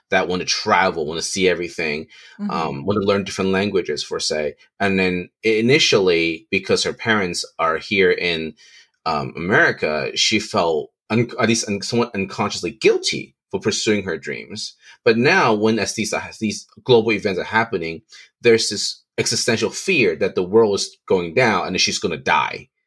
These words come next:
Speaker 1: And she's gonna
Speaker 2: Mm.
Speaker 1: die. We're all gonna die, right? But because of that, she's like, "Hey, I, I really can't, I have to do what's right for me." And so she now,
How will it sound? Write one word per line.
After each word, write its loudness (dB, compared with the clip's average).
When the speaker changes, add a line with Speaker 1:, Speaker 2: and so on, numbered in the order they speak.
Speaker 1:
And -4
she's 4
gonna -2
Speaker 2:
Mm. -8
Speaker 1:
die. -8
We're 2
all 6
gonna -2
die, -6
right? -6
But 2
because 2
of 2
that, 2
she's -2
like, 0
"Hey, 2
I, 0
I 0
really 2
can't, -4
I 2
have 2
to -4
do 2
what's 0
right 0
for -10
me." -2
And -6
so 0
she -2
now, 0